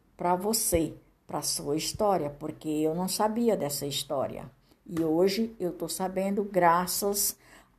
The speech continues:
à Escola do Podcast, que me deram essa oportunidade, que foi o Edu,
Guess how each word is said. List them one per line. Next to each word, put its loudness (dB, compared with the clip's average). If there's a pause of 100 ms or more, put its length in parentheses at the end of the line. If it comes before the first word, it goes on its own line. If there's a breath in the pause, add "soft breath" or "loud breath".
à 2
Escola 0
do -6
Podcast, -2
que -6
me -4
deram 2
essa -2
oportunidade, -2
que -8
foi -6
o 6
Edu, 6